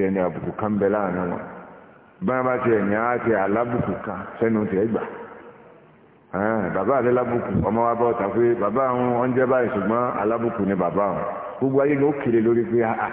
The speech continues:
ọmọ àlè wọn ò gbìyànjú máa wí ní Yorùbá." Wọ́n á ń pèlè sàhábì Ànábì radiyallahu anhu. Ṣò ló fi jẹ́ sí pé tí èèyàn bá ti ba òkè rẹ̀ jẹ́, ìsàlẹ̀ náà bàjẹ́ fún un. Ẹnikẹ́ni tó bá ti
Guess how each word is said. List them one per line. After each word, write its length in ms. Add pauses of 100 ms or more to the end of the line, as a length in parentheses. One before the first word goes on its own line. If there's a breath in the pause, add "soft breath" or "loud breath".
(160)
ọmọ 220
àlè 220
wọn 160
ò 60
gbìyànjú 360
máa 120
wí 120
ní 100
Yorùbá." 320 (1600)
Wọ́n 160
á 100
ń 120
pèlè 380
sàhábì 420
Ànábì 420
radiyallahu 600
anhu. 360 (2000)
Ṣò 160
ló 120
fi 80
jẹ́ 140
sí 100
pé 140
tí 120
èèyàn 160
bá 120
ti 120
ba 200
òkè 320
rẹ̀ 220
jẹ́, 400 (200)
ìsàlẹ̀ 340
náà 180
bàjẹ́ 400
fún 140
un. 80 (840)
Ẹnikẹ́ni 380
tó 80
bá 120
ti 100